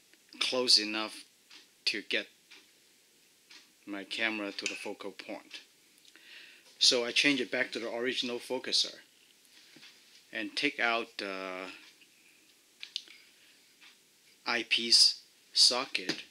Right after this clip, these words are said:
I take out the cap and drill a big hole here, and I use the heat gun to make it soften a little bit, and I screw this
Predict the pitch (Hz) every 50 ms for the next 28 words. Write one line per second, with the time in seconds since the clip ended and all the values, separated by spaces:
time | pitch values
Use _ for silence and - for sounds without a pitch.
0 | - _ _ _ _ - _ - - - - - - - - - - - - 120
1 | 107 - - - 117 - - 107 107 95 104 - - - 110 110 123 135 - -
2 | - - - - - - - - - - - - - - - - - - - -
3 | - - - 101 98 92 90 - - 107 107 104 104 101 92 - - 107 101 -
4 | - 104 110 110 107 107 104 101 - - 98 98 92 90 95 110 123 - - -
5 | - - - - - - - - - - - - - - - - - - - -
6 | 104 98 98 95 95 98 107 110 107 - - 92 - - 123 101 - - - 113
7 | 107 110 107 104 - 104 95 95 104 95 - 101 98 - - - - - - -
8 | 107 107 107 - 110 104 101 101 101 120 135 131 113 95 107 110 120 120 - -
9 | - - - - - - - - - 90 87 87 85 87 87 - - - - -
10 | - - - - - - 107 101 98 95 98 - - - - - - - - -
11 | - - - 101 95 92 - - - - - -